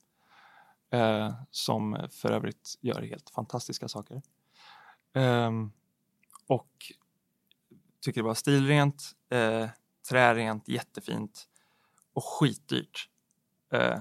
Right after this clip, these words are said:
så jag tänkte, jag kommer aldrig lägga så här mycket pengar. Jag, jag kan inte lägga så här mycket pengar på ett soffbord.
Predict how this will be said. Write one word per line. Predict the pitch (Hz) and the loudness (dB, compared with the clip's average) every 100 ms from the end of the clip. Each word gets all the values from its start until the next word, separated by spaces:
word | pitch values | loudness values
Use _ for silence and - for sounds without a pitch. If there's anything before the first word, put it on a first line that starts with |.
| - - | -8 -8
så | - | -2
jag | 123 | 0
tänkte, | 139 127 113 110 | 2 2 0 -6
jag | - | -2
kommer | 131 - | -4 0
aldrig | 123 113 117 123 | -2 0 0 2
lägga | 120 117 | 2 0
så | 110 | -2
här | 117 139 | 2 4
mycket | 127 117 - | 4 0 2
pengar. | 147 117 110 | 2 2 -2
Jag, | 117 | -2
jag | - 123 113 | -4 -8 -2
kan | 127 135 | 2 6
inte | 175 165 120 | 6 6 2
lägga | 113 110 | -2 -4
så | 113 | -8
här | 110 | -6
mycket | 104 110 | -8 -10
pengar | 110 110 | -10 -10
på | - - | -8 -10
ett | |
soffbord. | - - - - | -8 -8 -8 -10